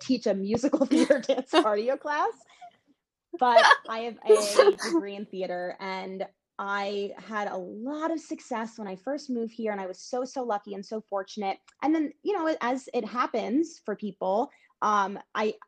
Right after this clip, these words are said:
Speaker 1: I started to, like, hit some roadblocks, and I was feeling very stagnant because I was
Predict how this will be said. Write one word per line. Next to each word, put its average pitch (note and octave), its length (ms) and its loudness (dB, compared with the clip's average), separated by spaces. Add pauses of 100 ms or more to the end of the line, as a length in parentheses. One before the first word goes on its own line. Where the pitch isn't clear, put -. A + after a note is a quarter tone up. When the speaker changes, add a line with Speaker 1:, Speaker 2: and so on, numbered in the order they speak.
(300)
Speaker 1:
I G#3+ 120 -4
started A3+ 340 -4
to, A3 40 -4
like, G3 200 -4
hit G#3+ 200 -10
some G3 200 -10
roadblocks, A3 640 -4
and G3 100 -8
I F#3+ 60 -8
was G3 180 -10 (100)
feeling A#3+ 380 -6
very G3+ 240 -2
stagnant C4 640 -6
because G3+ 300 -6
I G3 100 0
was G3 240 -4